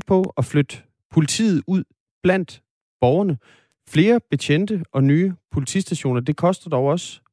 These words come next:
penge. Og det her, det skal, det skal blandt andet finansieres ved, øh, højere bødetakster, flere fartkontroller, dyrere køreprøver. Og nu skal det ikke længere koste seks hundrede kroner at komme op til, til den her køreprøve, men altså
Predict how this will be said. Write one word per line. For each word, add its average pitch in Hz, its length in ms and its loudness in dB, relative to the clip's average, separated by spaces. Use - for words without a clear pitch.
penge. 147 280 0
Og 135 80 2
det 208 100 6
her, 208 140 6
det 185 160 -2
skal, 139 440 2
det 190 100 -4
skal 170 140 -2
blandt 131 220 0
andet 190 180 2
finansieres 147 640 0
ved, 120 240 2
øh, 107 220 2
højere 143 360 2
bødetakster, 127 680 -2
flere 127 160 4
fartkontroller, 131 800 -2
dyrere 139 260 4
køreprøver. 131 640 -2
Og 131 80 4
nu 156 100 6
skal 170 200 0
det 156 60 2
ikke 180 120 -2
længere 170 240 2
koste - 400 -2
seks - 260 -4
hundrede 160 200 0
kroner 156 540 0
at 120 100 -2
komme 135 200 2
op 165 120 -2
til, 147 360 -2
til 139 200 -2
den 156 140 2
her 156 160 2
køreprøve, 156 440 0
men 127 120 0
altså 131 300 -4